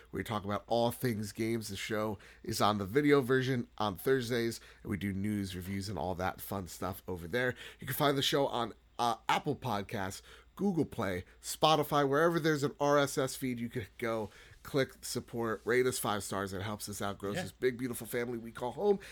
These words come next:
Speaker 1: And then you can help support us by going the extra mile and, uh, signing up on patreon dot com slash badbit.
Speaker 2: Yeah.
Speaker 1: Listen, that one needs work. Not
Speaker 2: Become
Speaker 1: every
Speaker 2: a,
Speaker 1: perch.
Speaker 2: become a filibuster.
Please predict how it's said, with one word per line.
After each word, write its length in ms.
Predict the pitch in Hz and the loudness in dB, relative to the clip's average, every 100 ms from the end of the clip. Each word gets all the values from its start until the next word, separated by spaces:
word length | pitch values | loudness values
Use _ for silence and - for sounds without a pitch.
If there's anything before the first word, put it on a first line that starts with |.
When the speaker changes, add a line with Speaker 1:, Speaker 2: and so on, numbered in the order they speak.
| - - | -6 2
Speaker 1:
And 120 | 165 | 6
then 120 | 196 | 6
you 80 | 202 | 6
can 160 | 214 | 4
help 200 | 190 214 | 8 6
support 400 | - 185 - 202 | 6 2 10 10
us 140 | 214 214 | 10 6
by 160 | 156 170 | 2 2
going 400 | 170 190 190 180 - - | 4 6 6 4 -12 -8
the 140 | 156 170 214 | -6 -4 -4
extra 300 | - - 175 | -2 2 4
mile 460 | 135 143 139 135 - - - | 4 4 4 2 -2 -18 -2
and, 280 | 107 120 - - | 0 0 -2 -2
uh, 320 | 113 113 110 - - - - | 2 4 4 2 -12 -20 -18
signing 400 | - 120 120 127 | -8 -2 0 0
up 140 | 131 127 | 0 0
on 160 | 117 113 | -2 -2
patreon 500 | 123 120 131 123 123 | -4 -4 -2 0 0
dot 220 | 120 113 | -2 -2
com 240 | - 120 | -2 -4
slash 220 | 120 123 156 | -2 -2 0
badbit. 300 | 160 127 101 | 2 2 0
Speaker 2:
Yeah. 40 | 87 | -4
Speaker 1:
Listen, 260 | 127 104 | -4 -4
that 180 | 107 131 | -4 0
one 140 | 160 135 | 0 0
needs 220 | 127 98 | -2 -2
work. 400 | 104 82 - - _ _ _ _ _ | -4 -4 -8 -20 _ _ _ _ _
Not 200 | 131 143 | 4 6
Speaker 2:
Become 260 | 156 226 240 | 10 10 10
Speaker 1:
every 180 | 202 185 | 8 6
Speaker 2:
a, 20 | |
Speaker 1:
perch. 100 | 156 | 2
Speaker 2:
become 300 | 202 254 254 | 4 8 8
a 40 | |
filibuster. 720 | 247 254 208 143 123 - 87 | 8 8 8 6 4 0 -4